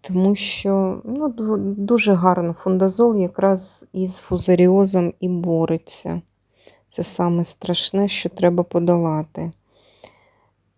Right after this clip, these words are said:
Ну, це взагалі кущик здоровень-, здоровий, е, але профілактично хочу обробити. От.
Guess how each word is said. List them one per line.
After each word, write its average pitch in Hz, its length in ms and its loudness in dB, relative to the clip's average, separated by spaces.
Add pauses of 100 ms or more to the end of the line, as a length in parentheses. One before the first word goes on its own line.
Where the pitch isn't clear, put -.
Ну, 330 100 0
це 190 340 4 (1000)
взагалі 208 560 4
кущик 208 460 0
здоровень-, 233 720 6
здоровий, 202 1000 4
е, 185 260 2
але 196 480 2 (220)
профілактично 185 1040 -2 (1120)
хочу - 380 -4
обробити. 180 600 2 (1700)
От. 175 460 -6